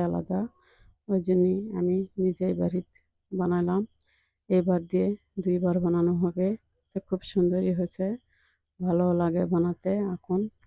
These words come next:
আর যেহেতু কোনো সমস্যা নাই, প্রথম যেহেতু বানাবার লাগছিলাম, পাইছিল না, খুবই বিরক্ত লাগছিল। ভাবছিলাম যে ওরা এটা মিশাই দেখায়, কীভাবে এটা বানায়। তো প্রথম ফর্মাটা আমার নষ্টই হয়ে গেছে, যেহেতু পারি না,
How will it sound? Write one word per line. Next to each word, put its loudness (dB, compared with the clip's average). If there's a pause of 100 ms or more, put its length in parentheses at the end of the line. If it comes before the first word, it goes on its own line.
(160)
আর 0 (100)
যেহেতু 0 (100)
কোনো 4 (100)
সমস্যা 0
নাই, 2 (600)
প্রথম 4 (120)
যেহেতু 0
বানাবার 2
লাগছিলাম, -2 (540)
পাইছিল 2 (140)
না, 2 (240)
খুবই 2
বিরক্ত 0 (100)
লাগছিল। -6 (720)
ভাবছিলাম 2 (120)
যে 0 (420)
ওরা 2 (100)
এটা 0
মিশাই 2
দেখায়, -4 (160)
কীভাবে 2
এটা -4
বানায়। 0 (680)
তো -4 (120)
প্রথম 2
ফর্মাটা 2
আমার 4
নষ্টই 2
হয়ে 2
গেছে, -4 (200)
যেহেতু 4
পারি 2
না, 2